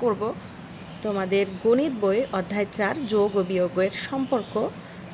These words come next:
থেকে কথার অঙ্কগুলো নিয়ে। তো দেখো, কথার অঙ্ক শুরু হয়েছে ছয় নাম্বার থেকে। আমরা প্রথমে অঙ্কটা পড়ে নিব, তারপর সমাধান অংশে যাব। ছয় আছে, "শ্যাম আঠারোশো টাকা নিয়ে বাজারে গেল। সে সাতশো বিশ টাকার চাল, পাঁচশো পঁচাশি টাকার মাছ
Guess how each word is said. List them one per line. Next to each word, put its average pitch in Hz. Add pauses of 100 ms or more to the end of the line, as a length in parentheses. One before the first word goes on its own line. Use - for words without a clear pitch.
থেকে 320 (640)
কথার 262
অঙ্কগুলো 165
নিয়ে। 156 (380)
তো 196
দেখো, 196
কথার 254
অঙ্ক 247
শুরু 240
হয়েছে 233
ছয় 208
নাম্বার 202 (100)
থেকে। 220 (420)
আমরা 196
প্রথমে 196
অঙ্কটা 196
পড়ে 202
নিব, 240
তারপর 196
সমাধান 151
অংশে -
যাব। - (540)
ছয় 247
আছে, 247
"শ্যাম 247
আঠারোশো 220
টাকা 226
নিয়ে 285
বাজারে 180
গেল। 151 (380)
সে 302
সাতশো 214
বিশ 269
টাকার 285 (120)
চাল, 208 (100)
পাঁচশো 180
পঁচাশি 190
টাকার 214
মাছ 185